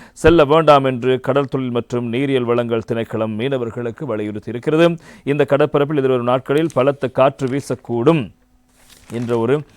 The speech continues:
எச்சரிக்கை அறிவித்தலும் இருக்கிறது. எனவே, ஆ, என்று வானிலை ஆராய்ச்சி திணைக்களம் வெளியிட்ட அறிக்கையில்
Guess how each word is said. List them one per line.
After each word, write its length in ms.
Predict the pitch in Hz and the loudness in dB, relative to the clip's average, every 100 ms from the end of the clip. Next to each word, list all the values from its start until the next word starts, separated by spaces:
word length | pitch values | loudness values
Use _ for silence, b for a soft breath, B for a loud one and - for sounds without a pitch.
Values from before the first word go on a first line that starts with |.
| B - | B -10
எச்சரிக்கை 540 | 117 - 123 120 107 | -6 -2 -2 -2 -4
அறிவித்தலும் 540 | 107 107 113 120 120 | -4 -6 -6 -6 -8
இருக்கிறது. 540 | 104 104 107 107 160 185 | -10 -10 -10 -4 -4 -4
எனவே, 380 | 110 117 120 120 B B B - | -6 -4 -2 -4 B B B -4
ஆ, 880 | 107 107 104 104 101 95 90 92 - | 0 2 2 0 -4 -4 -8 -10 -12
என்று 240 | 110 135 | -6 -2
வானிலை 360 | 120 127 139 127 | 0 2 2 0
ஆராய்ச்சி 340 | 113 120 117 | 0 0 -4
திணைக்களம் 360 | 113 107 113 120 | -10 -8 -6 -6
வெளியிட்ட 360 | 104 110 110 104 | -6 -6 -6 -6
அறிக்கையில் 360 | 107 113 107 | -6 -8 -10